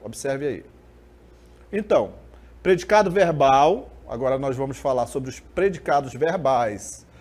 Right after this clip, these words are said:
Primeiro tipo de predicado, estamos fa-, estamos falando sobre tipos de predicado, tá bom? Então, vamos pro primeiro,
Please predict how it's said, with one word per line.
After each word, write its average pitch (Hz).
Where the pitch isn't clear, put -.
Primeiro 226
tipo 233
de 220
predicado, 160
estamos 139
fa-, -
estamos -
falando 143
sobre 160
tipos 214
de 226
predicado, 226
tá 101
bom? 165
Então, 160
vamos 208
pro 240
primeiro, 165